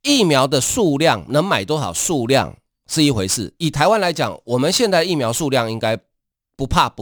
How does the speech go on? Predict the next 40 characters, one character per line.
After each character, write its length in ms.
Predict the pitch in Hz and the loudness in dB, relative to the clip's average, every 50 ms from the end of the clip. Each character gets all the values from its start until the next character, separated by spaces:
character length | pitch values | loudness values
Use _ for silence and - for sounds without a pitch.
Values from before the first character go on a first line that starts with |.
| - _ | -8 _
够， 240 | - 165 - - - _ _ - | 2 2 2 0 -2 _ _ -4
哦， 140 | 104 - - | -4 -2 0
因 80 | 131 | 0
为 60 | 160 156 | 0 0
我 80 | 120 | 0
们 100 | 104 117 | 0 -2
接 160 | - 156 156 | -2 -2 -2
着 100 | 143 139 113 | 0 -2 -2
马 160 | 107 87 87 | -2 -4 -6
上 100 | 98 131 | -6 -4
有 80 | 123 95 | -6 -6
国 160 | - 110 120 | -6 -8 -8
产 180 | - 101 80 92 | -8 -8 -8 -8
疫 80 | 101 | -10
苗。 200 | 85 76 69 - _ - - - - - - _ _ _ - | -10 -10 -12 -14 _ -18 -20 -18 -20 -20 -20 _ _ _ 0
可 140 | - 180 190 | 2 2 2
是 160 | 214 311 - | 2 0 -2
怎 160 | - 196 143 | 0 0 0
么 100 | 143 180 | 2 2
在 160 | - 269 226 | 2 0 0
短 220 | - - 135 120 117 | 2 0 0 0 0
时 160 | - 165 165 | -2 -2 0
间 220 | 160 196 190 190 | 2 2 2 2
之 140 | 175 196 196 | 0 0 2
内 200 | 202 202 165 135 | 2 4 4 4
让 240 | 160 190 160 139 - _ _ _ _ _ - | 4 2 2 0 -4 _ _ _ _ _ -2
绝 180 | - 143 156 | 0 2 2
大 220 | 160 226 190 165 156 | 4 2 2 2 0
多 180 | - 165 170 | -2 -4 -4
数 140 | 156 180 170 | -2 -2 0
人 160 | 135 113 120 | 0 0 0
都 100 | 139 147 | 0 -2
打， 260 | 147 - 98 82 76 - _ _ _ _ | 0 -2 -2 -4 -4 -8 _ _ _ _
达 240 | - 120 135 147 170 | 2 2 4 4 2
到 220 | 180 - 202 180 165 | 2 2 0 0 0
那 140 | 170 180 | 0 -4
种 200 | 151 127 104 95 - _ _ _ - | -4 -4 -4 -6 -8 _ _ _ -8
覆 160 | - 214 185 | -2 0 2
盖 200 | 143 143 170 151 | 4 4 4 2
率 260 | 143 156 151 113 - | 2 0 -4 -6 -6